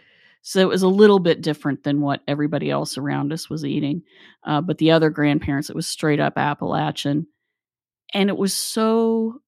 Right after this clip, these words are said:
wonderful, even though it was simple. You know, they, they didn't use every herb in the, in the cabinet. And garlic sometimes was considered exotic. Um, but, you know, we ate ramps, so,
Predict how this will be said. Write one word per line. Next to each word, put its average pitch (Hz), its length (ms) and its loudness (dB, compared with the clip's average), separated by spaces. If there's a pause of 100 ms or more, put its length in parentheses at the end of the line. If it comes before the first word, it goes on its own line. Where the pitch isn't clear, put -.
(180)
wonderful, 214 640 0
even 208 240 0
though 233 180 2
it - 60 -8
was 214 140 -4
simple. - 640 -2 (260)
You 190 140 -2
know, 175 200 2
they, 180 180 -2
they 180 180 2
didn't 196 320 0
use 190 320 0
every 165 380 -2
herb 165 360 0
in 151 160 4
the, 143 340 2
in 147 120 2
the 147 80 2
cabinet. 143 640 -2 (880)
And 156 260 6
garlic 170 460 6
sometimes 160 640 0
was 151 160 -4
considered 156 680 -2 (240)
exotic. 151 800 0 (1300)
Um, 147 600 2 (520)
but, - 200 2
you 190 100 6
know, 165 80 6
we 151 140 4
ate 151 220 4
ramps, 143 460 0
so, 147 520 -4